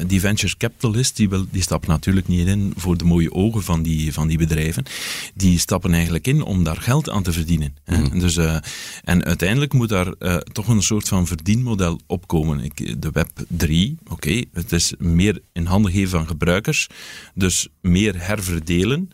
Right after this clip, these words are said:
Speaker 1: Maar uiteindelijk moeten een aantal bedrijven daar toch grof geld aan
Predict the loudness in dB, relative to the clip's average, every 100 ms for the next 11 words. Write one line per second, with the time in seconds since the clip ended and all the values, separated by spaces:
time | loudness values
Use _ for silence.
0 | _ _ _ _ -4 -2 -2 -4 -4 -2
1 | 0 0 -2 -4 -4 0 0 2 2 2
2 | -2 -2 -2 0 0 0 0 -2 -2 -12
3 | -6 0 0 0 -2 0 0 2 0